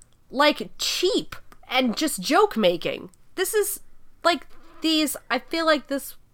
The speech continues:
this had purpose. It had <laughs> purpose by, beyond the jokes. I mean, it, what, what is more blasphemous and satire-worthy and joke-worthy than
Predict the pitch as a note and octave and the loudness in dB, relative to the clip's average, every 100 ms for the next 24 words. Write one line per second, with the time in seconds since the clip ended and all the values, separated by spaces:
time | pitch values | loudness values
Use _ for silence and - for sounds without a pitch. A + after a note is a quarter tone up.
0 | - - D4+ - G4 E4 - F#4+ G4+ - | -20 -12 -10 0 2 2 2 4 6 4
1 | - - - - C4 C4 F4+ D#4 - C4 | -4 -4 -4 -2 0 2 2 2 2 2
2 | B3+ E3 - - - A3+ A3+ G3 B3+ C4+ | 4 0 -4 -8 -4 2 4 4 4 6
3 | C#4 A#3+ F3+ F#3+ - - - - - - | 6 4 4 2 2 -4 -10 -10 -14 -14
4 | - - B3+ D4 C4+ - - - - - | -8 -2 2 2 0 -4 -20 -20 -20 -20
5 | - - - - C#4+ - - - A#3+ A3 | -20 -20 -6 2 2 0 -16 -20 -12 2
6 | G4+ - - - - - - G#3 F4+ A#4+ | 4 4 -2 -12 -16 -18 -10 0 2 2
7 | C#5 F4+ B3 B3+ C#4 C#4+ C4+ - - D#3 | 4 2 4 4 6 6 6 2 -10 -12
8 | - - - - - - - A#3 C4+ D#4+ | -12 -14 -14 -14 -16 -12 -4 2 4 2
9 | - C#4+ C4+ B3+ B3+ - A3+ A#3 G#3 - | 0 2 6 4 4 -4 2 2 2 -2
10 | - - - C#4 D#4 C#4 A#3+ A#3+ A#3+ B3 | -4 -2 4 4 4 4 4 4 4 2
11 | B3 A#3 G#3+ G3+ A3 C4+ - G3+ G3+ G3 | 2 2 2 4 4 4 4 2 2 4
12 | G#3 G3+ E3 E4 D#4+ | 2 0 0 2 2